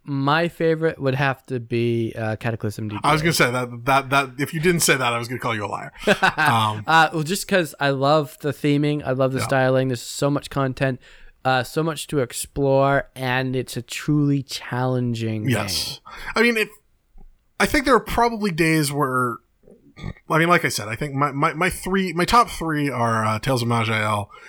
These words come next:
Speaker 2: uh, Imbroglio, and probably Dwarf Fortress if we're talking three, but maybe Cataclysm.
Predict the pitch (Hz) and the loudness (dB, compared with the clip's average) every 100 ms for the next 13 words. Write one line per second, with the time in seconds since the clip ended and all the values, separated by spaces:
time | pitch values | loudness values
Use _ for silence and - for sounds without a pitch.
0 | - - 101 101 120 104 110 107 104 104 | -18 -6 -2 -2 -2 0 0 0 0 -2
1 | 104 - 101 101 - - 156 120 110 107 | -2 -4 -6 -8 -6 -4 -2 -4 -6 -6
2 | 104 - 107 98 110 107 110 104 - 113 | -6 -6 -6 -6 -6 -6 -4 -4 -6 -10
3 | - 113 113 160 170 170 135 123 107 104 | -8 -6 -2 0 2 2 2 -2 -6 -6
4 | 113 104 | -8 -10